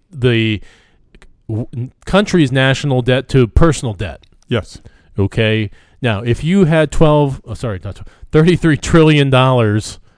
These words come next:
Speaker 1: of personal debt, I think that would be a problem.
Speaker 2: Only, only, but go on to the next step in the article. You have to finish
Speaker 1: Well,
Speaker 2: that before
Speaker 1: okay, let me
Speaker 2: you
Speaker 1: ask you a question. Let's,
Speaker 2: Yes.
Speaker 1: let's use a more normal number.
Speaker 2: Yeah.
Speaker 1: If you had a,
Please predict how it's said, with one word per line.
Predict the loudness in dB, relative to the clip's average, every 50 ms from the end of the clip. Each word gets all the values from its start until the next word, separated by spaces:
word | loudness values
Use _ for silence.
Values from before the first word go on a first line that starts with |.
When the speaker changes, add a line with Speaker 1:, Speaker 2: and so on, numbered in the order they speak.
| _ _ _ _ _ _ _ _ _ _ _ _ _ _ -4
Speaker 1:
of | -4 -4 -2
personal | 0 2 2 2 2 0 -2 -2
debt, | -2 -2 -2 -4 -4 -4
I | -6 -6
think | -4 -4 -4 -4
that | -2 -2 -2
would | -2 -2
be | -4 -6
a | -6 -8
problem. | -8 -10 -10 -10 -10 -12 -12 -14 -16 -20 _ _ _ _ _ _ _ _ _ _ _ _ _ _ _ _ _ -20 -14 -4 0 2
Speaker 2:
Only, | 4 6 6 6 6 4 2 0
only, | 0 0 0 0 0 -2 -6 -8 -6 0
but | 2 4 4 4 4
go | 4 6 6 6 6
on | 4 2 0 0 -2 -4 -6
to | -6 -6 -4 -2 -2 -2 -4 -6 -8 -12
the | -14 -12 -10 -8 -6 -4
next | -4 -4 -6 -6 -10 -6
step | -4 -4 -2 -2 -2
in | -2 -2
the | -2 -2 -2
article. | 0 0 0 -2 -2 -4 -6 -6 -8 -6 -6 -6
You | -6 -4
have | -4 -4 -4 -4 -6
to | -8
finish | -4 -2 0 0 0 0 -4 -2 2
Speaker 1:
Well, | 4 4 4 4 2
Speaker 2:
that | -4 -8 -6 -2
before | 2 4 4
Speaker 1:
okay, | 6 6 4 4 2 0
let | 0 2 2 4
me | 4 4
Speaker 2:
you | 2
Speaker 1:
ask | 2 2 0 0 0
you | -2
a | 0
question. | 0 0 -2 -2 -4 -4
Let's, | -4 -4 -2 -2
Speaker 2:
Yes. | 0 0 2
Speaker 1:
let's | 2 2 2
use | 2 2 2
a | 0
more | 0 0 0 0
normal | -2 -2 -2 -4 -4 -6
number. | -8 -8 -8 -4 -2
Speaker 2:
Yeah. | 0 0
Speaker 1:
If | 0 0 0
you | 2 2 2
had | 2 2 0 0 0
a, | 0 -2 -2 -4